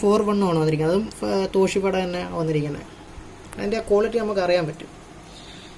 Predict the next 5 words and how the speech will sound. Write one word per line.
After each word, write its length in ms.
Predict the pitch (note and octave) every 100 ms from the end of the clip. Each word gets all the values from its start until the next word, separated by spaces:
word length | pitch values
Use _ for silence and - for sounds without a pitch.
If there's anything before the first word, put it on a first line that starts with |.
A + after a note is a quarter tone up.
| - - - - - - - - - - - - - - - -
അപ്പോൾ 120 | - G3+
എന്തായാലും 240 | G#3 A#3+
ഇത് 80 | A#3+ B3+
വെച്ചിട്ട് 240 | B3+ B3+ B3
ഞാനൊരു 240 | B3 A#3+